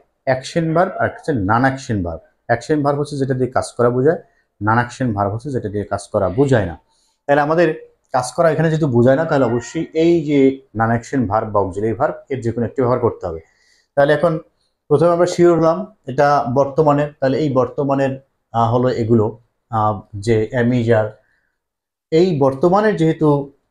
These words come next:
আহ, এই তিনটি am, is, are, এর মধ্যে থেকে আবার আমাদের শিওর হতে হবে সিঙ্গুলার না প্লুরাল। তাহলে আমরা শিওর হলাম যেটা সিঙ্গুলার। তাহলে এই, আহ, যে দুটো, এই দুটি হচ্ছে বর্তমানের এবং সিঙ্গুলার। তাহলে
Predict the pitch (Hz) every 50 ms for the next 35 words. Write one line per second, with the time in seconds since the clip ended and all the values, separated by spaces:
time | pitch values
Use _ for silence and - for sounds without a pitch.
0 | _ - 123 120 120 120 117 117 117 117 - 156 151 - - _ _ _ _ _
1 | _ _ _ - 190 190 165 131 - 110 92 85 85 _ - 135 135 147 143 120
2 | 107 107 87 - - _ _ _ _ - 175 180 196 180 180 180 175 185 180 175
3 | 165 156 160 139 139 139 135 135 131 135 131 - - 117 113 117 120 123 120 120
4 | 143 143 - - 107 104 104 110 110 117 120 139 151 147 - 117 104 95 90 80
5 | - _ _ _ _ _ _ _ - 127 131 143 151 143 143 - - - 147 147
6 | 143 139 139 135 135 143 139 135 147 143 - - - 175 175 160 135 113 104 95
7 | 90 - 131 135 151 190 226 - - _ _ _ _ _ _ _ _ - 151 151
8 | 151 156 160 160 156 - - - _ - _ _ _ _ - 120 120 120 120 120
9 | 120 113 117 117 113 165 160 135 127 - - - _ _ _ - 156 156 143 143
10 | 135 131 135 135 127 131 - - 170 185 175 147 101 110 107 - - 131 117 120
11 | 127 143 180 202 - 98 _ _ _ _ _ _ _ - 120 110 117 113 113 113
12 | 113 - - - - 185 175 170 139 123 104 90 87 - _ _ _ _ _ _
13 | _ _ _ - 135 131 131 123 120 - -